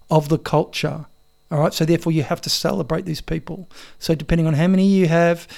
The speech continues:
and the way how you do it, they are the embodiment of culture. How? Well, if you're disposing of culture of the asset and they have taken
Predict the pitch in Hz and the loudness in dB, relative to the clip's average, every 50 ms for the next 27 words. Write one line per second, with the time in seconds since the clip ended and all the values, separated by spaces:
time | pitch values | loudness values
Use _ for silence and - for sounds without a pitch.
0 | - - - _ - 156 151 156 151 165 165 160 151 160 165 156 156 135 123 160 | -20 -20 -20 _ -4 -2 0 2 4 4 4 4 2 2 0 0 -2 0 2 2
1 | 156 156 143 156 - - 156 151 156 175 - - 156 160 160 156 151 151 147 147 | 2 4 2 0 0 0 0 0 0 0 -2 0 2 2 2 2 2 0 0 0
2 | 143 135 117 - 147 160 160 160 156 156 151 151 151 156 - - - - 160 151 | -2 -2 0 2 2 2 2 2 2 2 2 0 0 -2 -6 -10 -6 -4 -2 -2
3 | 147 - - - - 156 160 160 - - - - - - - _ - - - _ | -2 -4 -6 -4 -2 -2 -2 -2 -4 -4 -6 -6 -6 -8 -14 _ -20 -20 -20 _
4 | - _ _ - - - - 165 170 156 170 156 139 - - - _ _ - 165 | -20 _ _ -20 -6 -2 2 2 2 2 0 -4 -8 -12 -18 -20 _ _ -8 -6
5 | 151 151 165 160 151 156 156 151 - - - 220 - 196 160 135 151 143 - - | -6 -6 -6 -6 -4 -4 -4 -4 -6 -12 -16 -8 -4 -4 -4 -2 -4 -4 2 4
6 | 170 170 156 165 160 151 143 - - 165 151 - - 151 147 143 147 143 156 185 | 4 4 4 4 0 0 -2 0 0 -2 0 0 0 -2 0 0 0 2 4 4
7 | 208 202 - - 156 147 160 - - - - - - - - - 147 151 160 160 | 4 4 4 2 2 2 0 -2 -6 -14 -18 -18 -18 -12 -4 0 2 2 4 4
8 | 160 156 156 139 - - - - 170 160 - 160 151 156 - | 4 4 2 2 0 0 2 2 2 2 2 0 -2 -2 -4